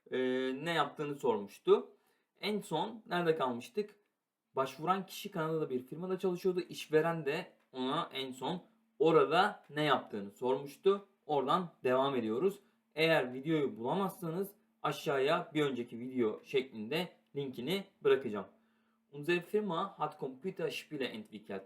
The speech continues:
Yani başvuran kişi, işe başvuran kişi şimdi cevap veriyor. Bizim firmamız hat entwickelt, geliştirdi, geliştiriyordu. Ne? Computerspiele. Bilgisayar oyunları geliştiriyordu. Bilgisayar oyunları geliştiren bir firmada çalışmış yani.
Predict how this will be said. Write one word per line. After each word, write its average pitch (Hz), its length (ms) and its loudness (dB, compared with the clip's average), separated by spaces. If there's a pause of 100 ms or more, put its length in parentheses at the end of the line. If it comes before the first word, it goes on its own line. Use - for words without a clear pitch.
(120)
Yani 101 220 -8
başvuran 131 520 -4
kişi, - 240 -14
işe 120 240 -6
başvuran 127 440 -6
kişi 185 360 -10
şimdi 143 140 -12
cevap 240 320 0
veriyor. 196 240 -6 (540)
Bizim 151 280 -6
firmamız 180 720 -2 (360)
hat - 400 2 (120)
entwickelt, 123 680 -8
geliştirdi, 117 800 -4
geliştiriyordu. 110 920 2 (140)
Ne? 160 300 -2 (260)
Computerspiele. 113 1000 -6 (360)
Bilgisayar 117 340 2
oyunları 110 340 2
geliştiriyordu. 95 800 -6
Bilgisayar 117 300 -4
oyunları 135 300 -4
geliştiren 131 480 -4
bir 135 100 -6
firmada 117 360 -6
çalışmış - 480 -10
yani. - 280 -14